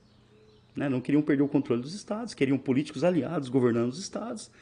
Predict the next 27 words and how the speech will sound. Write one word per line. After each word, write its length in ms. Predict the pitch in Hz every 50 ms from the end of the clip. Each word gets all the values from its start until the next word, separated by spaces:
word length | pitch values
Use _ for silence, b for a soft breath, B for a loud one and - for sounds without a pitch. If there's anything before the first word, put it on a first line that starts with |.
| b b b b b -
por 120 | - 247
isso 200 | 233 233 226 -
mudaram 320 | 226 240 220 208 202 226 247
a 20 |
regra. 400 | 220 185 151 147 131 127 135 135 - B B B B
As 160 | B 127 123
eleições 460 | 143 139 143 139 - - 156 165 165
também 400 | 165 - 214 208 180 135 165 196
para 180 | 202 190 165 156
governadores 800 | 139 139 131 135 123 113 110 139 185 214 202 147 127 - - - B B B B B -
passaram 520 | - 185 175 - - - - - - 156
a 60 | 156 151
ser 300 | 151 - - 185 - -
indiretas, 960 | - - 214 240 226 240 214 - 104 101 - - - - - - - - - b b b b b b
ou 100 | 123 127
seja, 420 | - - - 117 101 92 85 85 -
a 80 | - 101
gente 220 | 98 104 101 -
não 140 | 127 135 135
vota 300 | 127 123 110 104 - 95
nem 120 | 98 101
mais 220 | 110 113 101 95 -
para 140 | - 95
presidente, 840 | 92 - - 98 101 131 139 120 110 117 151 196 202 - - 226 220 - B B B B B B B B B
nem 380 | - 156 156 151 151 165 185 202
para 160 | 202 - 226
governador. 720 | 214 202 202 196 226 233 233 247 180 127 110 110 107 -